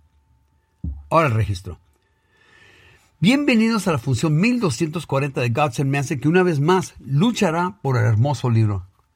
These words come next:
Cada una de estas funciones para ganar almas se archivan aquí en texto y audio en tiempo real para tu edificación y para ser utilizadas como munición en la batalla por los hijos e hijas perdidos de Adán. Todos los jueves por la noche, si Dios quiere, crecen en uno.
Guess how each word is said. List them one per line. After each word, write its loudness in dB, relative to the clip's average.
Cada 4
una 2
de 4
estas -2
funciones 0
para 0
ganar 0
almas 2
se -2
archivan 0
aquí 0
en 2
texto -2
y 2
audio 0
en 0
tiempo -2
real 0
para 2
tu 2
edificación 0
y -2
para 0
ser 0
utilizadas -2
como 0
munición 4
en 4
la 6
batalla 0
por 0
los -4
hijos -4
e 2
hijas 2
perdidos 2
de 2
Adán. -4
Todos 6
los 2
jueves 2
por 2
la 4
noche, 0
si 0
Dios 2
quiere, 0
crecen 0
en 4
uno. -2